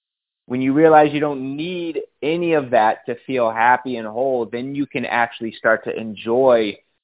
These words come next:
the process. You can enjoy the business, which is why you're here.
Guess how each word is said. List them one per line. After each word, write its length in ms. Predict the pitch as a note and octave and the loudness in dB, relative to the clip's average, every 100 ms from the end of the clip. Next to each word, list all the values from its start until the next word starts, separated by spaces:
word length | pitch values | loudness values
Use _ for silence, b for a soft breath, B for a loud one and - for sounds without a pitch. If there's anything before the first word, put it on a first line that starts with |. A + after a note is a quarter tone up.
| - | -12
the 80 | A2 | -8
process. 520 | - A#2 A#2 - F#2+ | 0 2 2 -4 -8
You 80 | A2+ | -8
can 140 | A#2+ | -8
enjoy 520 | A2 A2 G2+ B2 C3 C3+ | -6 -6 0 4 4 4
the 120 | G#2+ | 0
business, 500 | F2 A#2+ A#2 F#2+ F2 | 0 -2 -2 -10 -14
which 180 | - A2 | -10 -6
is 160 | A2 G2+ | -6 2
why 240 | A2 B2 | 6 8
you're 240 | B2 A#2 - - | 6 2 -2 -4
here. 440 | A#2+ A2+ D2 - | 0 0 -2 -10